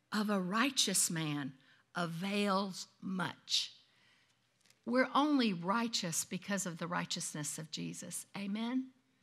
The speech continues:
It's because we've asked Jesus into our hearts. He's our Savior, and he gives his righteousness to us. So we can all claim that we're a righteous man in this. "The effective, fervent, fervent prayer of a righteous man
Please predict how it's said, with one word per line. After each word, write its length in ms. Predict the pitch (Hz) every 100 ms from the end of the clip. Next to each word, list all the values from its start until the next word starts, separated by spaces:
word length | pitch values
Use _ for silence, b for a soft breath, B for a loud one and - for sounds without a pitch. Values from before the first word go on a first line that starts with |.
| b b -
It's 180 | 247 254
because 380 | 240 233 226 226
we've 200 | 226 220
asked 320 | 208 - -
Jesus 380 | 214 208 185 208
into 240 | 202 190
our 120 | 185
hearts. 300 | 180 175 -
He's 200 | 233 214
our 100 | 185
Savior, 480 | 185 - 208 190 156 B B B
and 220 | 196 202 -
he 580 | - 269 277 214 190 b _ _ -
gives 460 | 180 220 202 185 -
his 340 | 254 254 214
righteousness 760 | 190 190 175 190 - 170 170
to 180 | - -
us. 240 | 185 156 B B B
So 280 | B 269 214 - B -
we 160 | 262
can 180 | 277 233
all 180 | 240 294
claim 420 | - 269 285 226
that 140 | 185
we're 180 | 233 214
a 60 | 185
righteous 560 | 185 220 254 196 -
man 260 | 185 185 175
in 120 | 170
this. 260 | 180 175 - B -
"The 120 | 202
effective, 680 | 180 - 254 262 - 202 196 -
fervent, 460 | - 226 233 - -
fervent 400 | 254 277 240 -
prayer 320 | - 202 190
of 120 | - 185
a 80 |
righteous 520 | 180 170 226 240 214 -
man 220 | 185